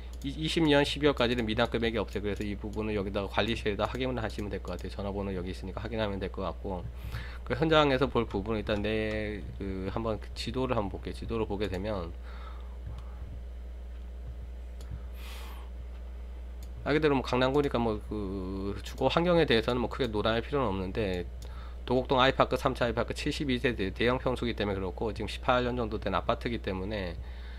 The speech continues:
지금 크게 가격 변동은 없다는 거, 그리고 지금 그 역에서 거리가 여기가 양재역이에요. 양재역이고 이제 매봉역인데, 그리고 강남역에서도 이만큼 떨어져 있고, 강남역에서 이제 그 역세권을 어디로 봐야 되나? 여기로 봐야 되겠죠. 양재역으로. 그러면 거리를 한번 보면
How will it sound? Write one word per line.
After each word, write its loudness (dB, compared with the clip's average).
지금 -8
크게 0
가격 2
변동은 2
없다는 -2
거, -2
그리고 -2
지금 -4
그 -4
역에서 0
거리가 0
여기가 4
양재역이에요. 4
양재역이고 0
이제 -4
매봉역인데, 0
그리고 -2
강남역에서도 4
이만큼 0
떨어져 -2
있고, -4
강남역에서 0
이제 -4
그 -6
역세권을 -2
어디로 2
봐야 2
되나? -2
여기로 -2
봐야 2
되겠죠. -6
양재역으로. -4
그러면 -6
거리를 -2
한번 0
보면 -4